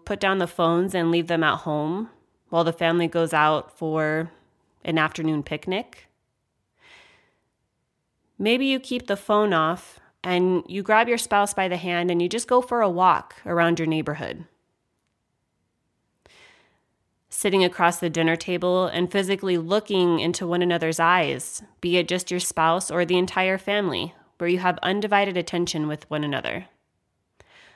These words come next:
I know for me growing up, quality time was so important to my dad, and it was, it was non-negotiable for us to have dinner as a family.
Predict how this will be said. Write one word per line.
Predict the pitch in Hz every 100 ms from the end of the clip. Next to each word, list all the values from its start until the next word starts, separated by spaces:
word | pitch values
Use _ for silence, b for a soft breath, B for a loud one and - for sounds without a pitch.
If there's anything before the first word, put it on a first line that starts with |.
| b b b _ _ -
I | 170
know | 170
for | 165 156
me | 160 185 185
growing | 175 160 156 156
up, | 180 165 - - _ _ _ _ _ _ _
quality | - 202 208 180
time | 165 - 175 180
was | 160 156
so | - - 214 214
important | 196 - 196 165 156
to | -
my | 160 151
dad, | 147 156 147 143
and | 147 147
it | 165
was, | 170 - - _ _ _ _ _ _ _ _
it | 190 196
was | 190 165 - - _ _ _ _ _ _ _
non-negotiable | 127 185 208 226 226 185 202 202 175 147 147
for | - 175
us | 165 175 -
to |
have | 170 180 175
dinner | 180 170
as | 165
a | 156
family. | 156 147 135 - - 185